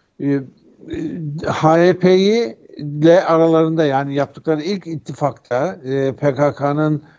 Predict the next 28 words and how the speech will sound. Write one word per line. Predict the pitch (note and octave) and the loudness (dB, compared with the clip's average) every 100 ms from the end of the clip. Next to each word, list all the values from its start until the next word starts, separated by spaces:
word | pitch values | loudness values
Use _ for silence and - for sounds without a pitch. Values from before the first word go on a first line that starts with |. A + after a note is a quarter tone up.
| _ | _
temsilcisi | - C#3+ C3 - C#3+ B2+ C#3 B2+ D#3+ E3 | 0 2 2 0 0 2 -2 0 2 4
olarak | C3 C#3 C#3+ C#3 A#2 | 4 2 4 2 0
H | B2+ C#3 C3 | -2 -2 0
D | C#3 | -2
P | - C#3+ C#3 G#2+ _ _ | -2 0 2 0 _ _
şeklinde | - C#3+ C3+ B2 B2 A#2 | -8 -8 -6 -4 -2 -2
tırnak | C3+ C#3 A2 | -2 -2 -2
içinde | G#2+ A#2+ A#2 A2+ | -8 -8 -6 -4
bir | C3 | -6
suçlama | - B2+ - F3 A#3 | -6 -8 0 4 4
vardı. | G3 B2+ G#2+ G#2 - - - _ | 4 2 0 -8 -10 -20 -20 _
Dolayısıyla | D#3 F3 D#3+ E3 | 2 4 2 0
H | C#3+ D#3 | 2 2
D | D#3+ | 0
P | D#3 E3+ | 0 0
ile, | E3+ E3 E3 D#3+ _ _ | 2 4 2 -2 _ _
e, | C3+ D3+ D3+ | -4 -2 0
aralar | D#3 D#3 D#3+ D#3+ C#3+ | 0 2 4 2 0
biraz | D#3 D3+ C3 | 0 0 -2
açıldı, | - D3 - D#3 D3 | -10 -10 -4 -2 -4
soğudu. | - D3 C#3+ D3+ D3 D3 A2+ _ _ _ | -6 -4 -2 0 0 -2 -4 _ _ _
Çok, | D#3+ C#3 D3 | -2 -2 -4
her | C#3+ D#3 | -4 -4
şeyi | - D#3 | -2 -4
çok | D#3+ D3 | -2 -2
açık | D3 - C3+ | -4 -4 -6
yapmaz | C#3+ C#3 - D#3+ D3 | -4 -4 -4 -2 2
oldular. | D3+ C3 C#3 C3+ A#2 | 0 0 0 0 0